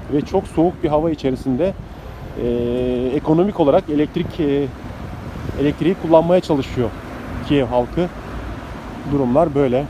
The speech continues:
Sizlere ben elimden geldiğince, e, videolar paylaşmaya devam edeceğim. Tabii ki şu andaki, e, en önemli nokta bugün, e, başkent Kiev'e ve diğer, ülkenin diğer şehir-, şehirlerine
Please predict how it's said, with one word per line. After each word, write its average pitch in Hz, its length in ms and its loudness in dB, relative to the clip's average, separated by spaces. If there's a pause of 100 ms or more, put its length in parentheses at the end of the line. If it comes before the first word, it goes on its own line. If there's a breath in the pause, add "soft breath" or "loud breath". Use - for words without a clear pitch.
(540)
Sizlere 170 300 2
ben 196 140 2
elimden 196 360 0
geldiğince, 175 560 2 (680)
e, 147 60 -2
videolar 160 340 2
paylaşmaya 160 520 -2
devam 208 320 2
edeceğim. 139 340 -2
Tabii 151 160 -2
ki 180 100 -6
şu 196 160 2
andaki, 147 360 0
e, 143 800 -2
en 180 80 4 (600)
önemli 139 340 2
nokta 170 400 2
bugün, 156 220 0
e, 139 520 -2
başkent 151 420 0
Kiev'e 156 240 2
ve 147 140 -2
diğer, 151 200 4 (120)
ülkenin 147 320 0
diğer 156 180 4
şehir-, 139 320 -2
şehirlerine 131 560 0